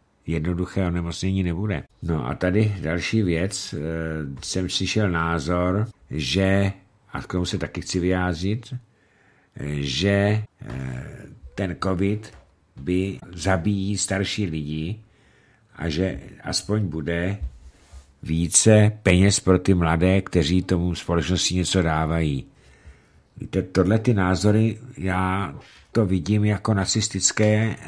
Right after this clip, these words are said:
názory. Protože nacisté přeci,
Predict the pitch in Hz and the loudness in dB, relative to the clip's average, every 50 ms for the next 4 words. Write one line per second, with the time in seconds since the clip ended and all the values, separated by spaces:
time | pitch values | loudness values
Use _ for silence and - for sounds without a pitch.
0 | 92 90 90 90 87 90 85 - 95 87 73 69 65 - _ _ - 82 78 - | -6 -4 -2 0 0 0 0 0 -2 -2 -2 -4 -10 -14 _ _ -8 -8 -2 0
1 | 101 98 95 107 107 101 95 - - 110 - - - 120 120 120 120 123 120 87 | 2 4 4 4 4 4 2 2 0 0 0 2 4 4 6 6 6 4 2 0
2 | - - - - - 90 - - - 113 113 117 123 | -4 -8 -8 -6 -6 -6 -4 0 2 2 2 2 2